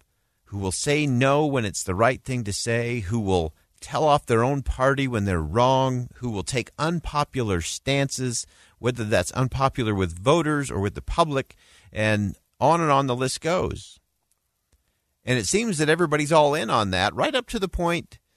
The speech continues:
that politician does something that they don't necessarily agree with. And rather than saying,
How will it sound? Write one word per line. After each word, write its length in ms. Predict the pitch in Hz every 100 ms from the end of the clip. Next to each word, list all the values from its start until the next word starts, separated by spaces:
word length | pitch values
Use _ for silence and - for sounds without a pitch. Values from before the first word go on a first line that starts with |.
| _ _ _ _ _ _ _ -
that 180 | 127
politician 540 | - 151 143 156 135 131
does 220 | 143 147
something 320 | 156 151 151
that 160 | 139 - _ _ -
they 100 | 165
don't 180 | 160 139
necessarily 640 | 160 160 - 165 156 156
agree 320 | 160 190 240
with. 400 | 185 73 - - _ _ _ _ _ _ _ _ _ _ _ _ _ 117
And 180 | 123
rather 260 | 147 208 185
than 160 | 160 151
saying, 540 | 160 151 143 135